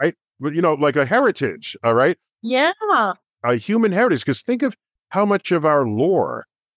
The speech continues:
Speaker 1: how much of our storytelling, how much of our historical religions were anchored in the night sky.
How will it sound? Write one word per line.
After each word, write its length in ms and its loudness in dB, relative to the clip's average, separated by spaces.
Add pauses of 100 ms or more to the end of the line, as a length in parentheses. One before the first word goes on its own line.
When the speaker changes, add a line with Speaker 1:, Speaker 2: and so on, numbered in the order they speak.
Speaker 1:
how 120 0
much 280 0
of 160 2
our 220 2
storytelling, 1040 -4 (400)
how 160 0
much 220 0
of 120 2
our 320 2 (180)
historical 680 0
religions 720 -2 (280)
were 200 0 (100)
anchored 460 0
in 160 0
the 80 0
night 240 0
sky. 460 -2